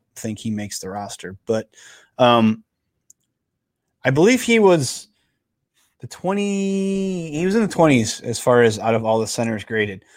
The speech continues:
Um, I'm concerned about Mitch Morse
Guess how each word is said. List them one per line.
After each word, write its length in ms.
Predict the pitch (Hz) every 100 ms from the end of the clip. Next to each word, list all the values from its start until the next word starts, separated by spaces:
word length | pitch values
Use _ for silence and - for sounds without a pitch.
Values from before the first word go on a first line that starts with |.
| _ _ _
Um, 500 | 135 127 120 117 113 _ _ _ _ _ _ _ _ _ _
I'm 200 | - 214
concerned 600 | 262 226 - 214 185 107 _ _ _ _ _ _ -
about 360 | 131 135 131
Mitch 180 | 135 -
Morse 400 | 131 131 107 -